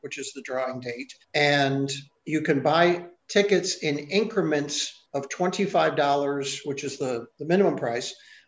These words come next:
up to twenty-five hundred dollars, which is kind of the crazy price. But depending on, I think it goes twenty-five, fifty, a hundred, two fifty, five hundred, fifteen hundred, something like that. And of course, the bigger the contribution, the more tickets that you get.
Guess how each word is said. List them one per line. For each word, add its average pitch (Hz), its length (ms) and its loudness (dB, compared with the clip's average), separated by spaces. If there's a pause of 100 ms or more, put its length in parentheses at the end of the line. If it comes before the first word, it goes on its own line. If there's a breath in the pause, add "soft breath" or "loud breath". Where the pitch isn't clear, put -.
up 147 160 -2
to 135 260 0
twenty-five 139 540 0
hundred 175 320 2
dollars, 120 400 -4
which 131 160 -10
is - 80 -12
kind 143 220 -10
of - 60 -10
the 113 60 -16
crazy 170 420 0
price. - 560 -12
But 143 280 0
depending 180 480 4
on, 151 440 2 (160)
I 147 40 -8
think 190 160 0
it 185 80 6
goes 165 180 4
twenty-five, 185 600 2
fifty, 165 360 -2
a 135 60 -2
hundred, 147 540 -2
two 165 160 0
fifty, 147 600 -2
five 143 320 -2
hundred, 127 460 -4 (140)
fifteen 156 320 -6
hundred, 123 260 -6
something 131 300 -6
like 117 160 -14
that. 113 200 -10 (120)
And 175 100 2
of 170 80 0
course, 180 240 4
the 202 80 0
bigger 196 200 8
the 165 60 4
contribution, 160 640 0
the 135 80 -2
more 123 140 -4
tickets 147 420 -4
that 113 200 -12
you 123 160 -14
get. 170 300 0